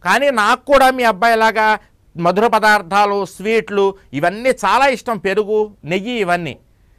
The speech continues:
నేను తింటున్నప్పుడు మీ అబ్బాయిని మానేయమని చెప్తే అలా తప్పు కదా. అందుకని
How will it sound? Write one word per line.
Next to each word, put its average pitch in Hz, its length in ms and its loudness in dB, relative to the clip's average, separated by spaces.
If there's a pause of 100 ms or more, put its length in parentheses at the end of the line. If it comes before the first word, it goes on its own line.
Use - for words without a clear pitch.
(320)
నేను 233 300 0
తింటున్నప్పుడు 240 1120 -4
మీ 190 140 -4
అబ్బాయిని 240 400 0
మానేయమని 240 480 -4
చెప్తే 240 220 -4
అలా 233 120 0
తప్పు 220 280 -4
కదా. 226 220 -4
అందుకని 175 680 -6